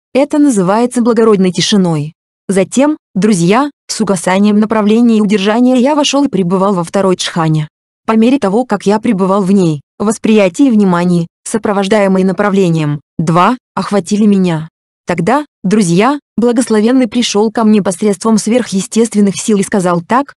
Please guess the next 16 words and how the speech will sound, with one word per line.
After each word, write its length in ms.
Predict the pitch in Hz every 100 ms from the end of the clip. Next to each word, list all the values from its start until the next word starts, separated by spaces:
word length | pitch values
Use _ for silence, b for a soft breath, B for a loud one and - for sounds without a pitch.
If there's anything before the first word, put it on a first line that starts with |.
| _
«Маггаллана, 720 | 190 208 196 185 180 175 175 170 _
Маггаллана, 720 | 185 208 196 185 180 175 170 170 _ 208
не 160 | 214
будь 180 | 185 185
беспечным, 720 | 160 - 233 302 - 170 160 - -
Брахман, 600 | 185 190 180 185 254 302 _ 208
в 80 |
отношении 560 | 190 247 226 220 190 185
благородной 520 | 180 180 190 190 190
тишины. 520 | 175 - 180 170 151 - _ _ -
Утверди 400 | 202 190 196 202
свой 240 | 196 190
ум 100 | 233
в 60 | 208
благородной 560 | 202 185 190 185 190
тишине, 500 | 175 160 180 196 277